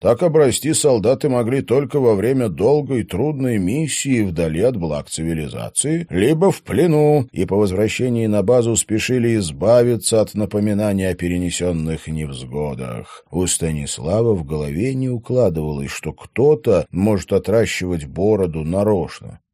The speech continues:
Ладно ещё Михалыч, у него это, считай, часть тела.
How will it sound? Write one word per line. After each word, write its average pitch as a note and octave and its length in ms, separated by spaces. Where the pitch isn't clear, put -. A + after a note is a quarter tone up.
Ладно D3 300
ещё D#3+ 240
Михалыч, A#2 720
у F2+ 120
него A2+ 220
это, G2 220
считай, F#2+ 520
часть - 400
тела. D#2+ 440